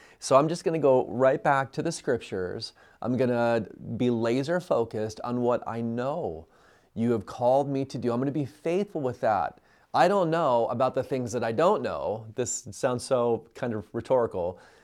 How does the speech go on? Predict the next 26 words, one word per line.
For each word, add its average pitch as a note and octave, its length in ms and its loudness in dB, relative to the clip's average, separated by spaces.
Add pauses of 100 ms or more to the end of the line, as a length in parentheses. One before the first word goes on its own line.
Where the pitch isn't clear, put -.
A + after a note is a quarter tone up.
(120)
but B2+ 340 2
I B2+ 140 0
do E3 340 2
know A2 400 0
those A#2 360 -2
things A#2+ 200 -4
that A#2 80 -4
are G#2+ 80 -4
contained A#2 500 -8
within G#2+ 280 -6
your G#2 140 -4
word. G2 500 -2
And A#2+ 120 -8
so A#2 240 -2
I C3+ 140 0
can D#3 220 -4
be A#2+ 160 -2
faithful. B2+ 600 -6
I F2+ 120 -2
can C#3 260 -4
be B2+ 140 -2
sure C3+ 760 -4 (460)
that - 120 -2
if A#2+ 200 -2
I'm A2+ 200 0
just C3 540 -2